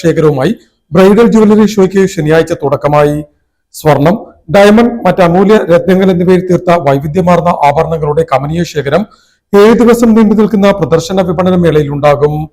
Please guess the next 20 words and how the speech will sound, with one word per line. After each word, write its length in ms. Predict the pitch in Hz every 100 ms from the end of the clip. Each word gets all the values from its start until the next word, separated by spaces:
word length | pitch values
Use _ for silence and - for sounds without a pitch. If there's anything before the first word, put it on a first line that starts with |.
| _ _ _ _ _ - 185
രാജകുടുംബങ്ങൾ 800 | 202 202 240 240 233 226 226 226 226
പൈതൃക 340 | 170 165 180 214 208
സ്വത്തായി 300 | - 208 202
കൈമാറി 340 | 190 185 196 190
വന്നതും 300 | 170 151 170 - _ _ _
പൗരാണിക 480 | 185 185 220 220 226 240
പാരമ്പര്യവുമുള്ള 680 | 220 214 214 214 214 202 202 202 160
വൈവിധ്യമാർന്ന 640 | 151 170 196 196 185 185 175
അമൂല്യ 320 | 151 175 190
ആഭരണങ്ങൾ 400 | 175 156 160 147 214 _ _ _ _ 180
മൈൻ 200 | 190 220 220
ഡയമണ്ട് 360 | 220 220 226 -
ജ്വല്ലറി 300 | 165 165 185 180
കളക്ഷൻ, 320 | 143 - 180 226 - _ _ -
ഇറ 80 | 147 156 - 151
അൺകട്ട് 360 | 143 160 143 147
ഡയമണ്ട് 300 | 147 151 139
ജ്വല്ലറി 260 | 147 143 147
കളക്ഷൻ, 320 | 147 135 180 226 - - _ - 175
ഡിവൈൻ 280 | 196 226